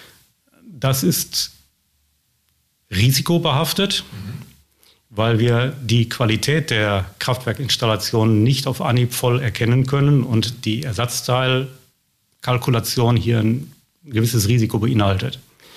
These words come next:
Speaker 1: Dieses Modell wird bevorzugt von Kunden, die rein aus Investitionssicht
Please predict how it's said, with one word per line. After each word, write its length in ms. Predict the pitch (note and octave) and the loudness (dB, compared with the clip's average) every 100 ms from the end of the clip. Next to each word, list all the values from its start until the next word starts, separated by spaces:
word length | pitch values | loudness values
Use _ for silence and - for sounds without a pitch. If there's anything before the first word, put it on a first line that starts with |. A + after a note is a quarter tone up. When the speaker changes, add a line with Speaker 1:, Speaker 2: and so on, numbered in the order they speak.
| - - - - | -20 -20 -20 -4
Speaker 1:
Dieses 340 | A2+ A2+ - - | 0 0 0 0
Modell 400 | A#2 G#2+ A#2+ A#2 | 0 2 2 2
wird 140 | A#2+ | 0
bevorzugt 560 | A2+ - A#2+ B2+ - - | -2 0 0 2 -2 0
von 260 | B2+ A#2+ | 0 0
Kunden, 520 | - C#3+ D3 C#3+ C#3 A#2 | 2 4 4 4 4 4
die 340 | B2 B2 F3+ | 4 2 0
rein 340 | D3+ A#2 B2 C#3+ | -2 2 4 4
aus 240 | C3+ A2+ | 2 -2
Investitionssicht 1400 | - C#3 A2+ G2+ - G#2 - A#2+ E3 - A2 C3 - - | 0 0 2 0 0 -2 2 4 4 2 2 0 -2 -8